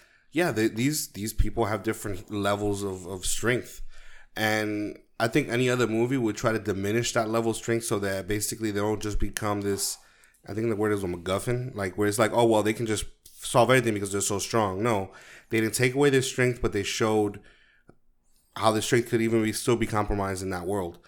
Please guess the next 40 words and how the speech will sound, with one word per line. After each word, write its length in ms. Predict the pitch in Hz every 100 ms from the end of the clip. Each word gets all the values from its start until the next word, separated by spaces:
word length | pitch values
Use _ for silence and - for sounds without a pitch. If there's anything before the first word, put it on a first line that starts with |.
| _ - _
So 340 | - 110 104
Scarlet 340 | 98 - 98 95
Witch, 500 | 120 120 117 - - 92
uh, 120 | 92
Captain 320 | 107 98 98
Marvel, 680 | 101 113 110 117 113 110 - _
their, 280 | - 110 107
their 220 | 101 104
power 300 | 101 131 160
is 80 | 139
ridiculous, 540 | 110 147 151 101 101 - - _ _ _ _
and 480 | 104 104 104 101 98
they 380 | 101 101 107 104
showed 400 | - - 156 170
how, 160 | 127 113 -
how, 260 | 110 107 -
how 160 | 107
ridiculous 340 | 104 107 101 98
their 120 | 101
power 240 | 101 98
was 260 | 98 98 92 - - _ -
without 220 | 107 107
diminishing 460 | 104 113 113 117 110
it, 280 | 104 - _ _ -
but 200 | 110 104
showed 320 | - 120 113
how 680 | 98 107 104 101 98 98 - -
Thanos 280 | 110 104
could 140 | - 101
overcome 400 | 101 92 113 95
it 100 | 90
in 140 | 107
a 80 | 104
sm-, 300 | - - 117
in 80 | 104
a 60 |
way 260 | 101 104 95
here 140 | 101
and 120 | 92 101
there. 220 | 92